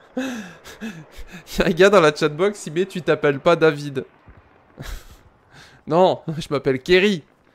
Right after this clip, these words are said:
James. Pas James Bond, Kerry James. Rap français, voilà, toi-même tu sais. Bon,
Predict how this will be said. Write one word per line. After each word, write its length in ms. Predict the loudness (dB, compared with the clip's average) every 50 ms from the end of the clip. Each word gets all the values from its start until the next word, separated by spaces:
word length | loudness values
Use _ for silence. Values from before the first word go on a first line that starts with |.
| _ _ _ _ _ _ _ _ _ _ _ _ _ _ _ _ _ _ _ _ _ -10
James. 340 | 0 4 6 6 6 4 0 -6 -12 -16 -20 _ _ _ _ _ _ _ _ _ _ _ _ _ _ _ _ -20 _ -20 _ _ _ _ _ _ _ _ _ _ -20 -20 -20 _ _ _ _ _ _ _
Pas 140 | _ -2 0
James 220 | 0 0 -2 -2 -2
Bond, 260 | 0 0 0 0 0 -4 _
Kerry 320 | 2 2 4 4 2 -2 0
James. 260 | -2 -2 -2 -2 -4 -10 -16 -18 _ _ _ _ _ _ _ _ _ _ _ _ _ _ _ _ -18 -18 -18 _ _ _ _ _ _ _ _ -10
Rap 220 | -8 -8 -8 -8
français, 420 | -8 -10 -8 -8 -6 -6 -6 -6 -8 -12 _ _ _ _
voilà, 180 | -6 -4 -4 -4
toi-même 300 | -6 -6 -10 -10 -10 -10
tu 120 | -12 -16
sais. 240 | -14 -12 -10 -10 -12 -12 _ _ _ _ _ _ _ _ _ _ _ -20 -20 -20 -20 -20 _ _ _ _ 4
Bon, 340 | 8 8 10 10 8 4